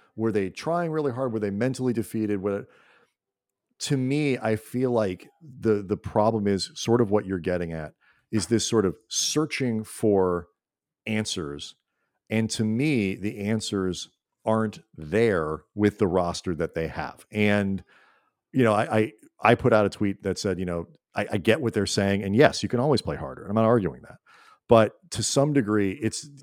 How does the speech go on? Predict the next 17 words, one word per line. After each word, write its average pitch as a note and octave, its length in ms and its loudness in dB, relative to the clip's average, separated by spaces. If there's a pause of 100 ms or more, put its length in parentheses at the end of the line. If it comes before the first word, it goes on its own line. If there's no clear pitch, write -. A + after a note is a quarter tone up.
(140)
"We B2 220 2
just A#2+ 180 2
have A2 200 4
to G2+ 60 -4
play A2 220 0
harder" G2 340 0
is F#2+ 200 -8
the F#2 100 -10
thing B2 380 -4
that G#2+ 160 -2
you G2 160 -4
go G2+ 240 -2
to, E2+ 320 -4
and E2 100 -8
somebody G2 240 -4
responded F#2 580 -6
it F2+ 100 -8